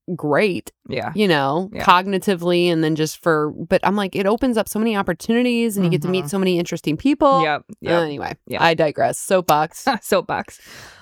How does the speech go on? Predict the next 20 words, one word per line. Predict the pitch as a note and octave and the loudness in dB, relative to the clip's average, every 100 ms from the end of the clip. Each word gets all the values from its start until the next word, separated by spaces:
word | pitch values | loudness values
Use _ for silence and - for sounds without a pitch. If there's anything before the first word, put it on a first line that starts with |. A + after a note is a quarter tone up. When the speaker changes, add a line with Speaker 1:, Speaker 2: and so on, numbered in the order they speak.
| - | 0
Speaker 2:
All | G#3+ | 2
right. | A#3 G3+ B2 - - - | 4 2 -2 -10 -4 0
If | G3+ - | 0 0
my | F#3+ F#3 F3+ G3+ A3+ B3 | 0 2 2 0 0 -2
body | F3 F3+ E3 E3 D3 | 0 2 2 0 -2
is | D#3+ | -2
sixty | E3+ - F3+ | -4 -4 -4
percent | - E3 E3 F2+ | -4 -2 -4 -2
water, | C3+ C3+ E3 G#3 G#3 _ _ _ _ _ | -2 0 0 -2 -6 _ _ _ _ _
why | D#3+ F3+ | 0 2
don't | G3+ G#3 | 2 2
I | F#3+ | 0
evaporate? | F3 D#3 D3+ F#3+ A#2 G#2 - - _ _ _ _ _ _ _ _ - - _ - | -2 -2 -2 -2 -4 -4 -8 -20 _ _ _ _ _ _ _ _ -12 -12 _ -8
Speaker 1:
Oh, | D#3+ G#3 C4 C#4+ - | -6 -4 -6 -10 -12
Speaker 2:
Back | C#3+ C3+ F3 F#3 F#3 | -6 0 2 0 -4
Speaker 1:
my | - | -10
Speaker 2:
to | - G#3 | 0 2
the | F#3+ | 2
drawing | F3 E3+ C#3 C#3+ | 2 0 2 -2
boards, | D3+ C#3 A#2+ E3+ | -2 0 0 -4